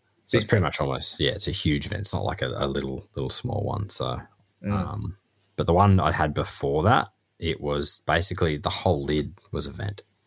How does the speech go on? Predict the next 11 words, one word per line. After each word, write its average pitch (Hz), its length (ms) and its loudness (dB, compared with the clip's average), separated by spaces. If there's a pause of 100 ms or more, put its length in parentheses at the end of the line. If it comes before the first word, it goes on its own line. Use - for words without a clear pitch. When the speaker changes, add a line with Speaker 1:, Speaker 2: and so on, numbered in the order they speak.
(760)
Speaker 1:
pretty - 180 -4
much. - 340 -6 (460)
Speaker 2:
Yeah. 107 180 2 (960)
Yeah, 80 200 4
see, - 220 4
I 113 180 6
do 113 160 6
the 98 120 4
whole 90 220 2
lid 82 260 -2 (380)
or, 107 120 4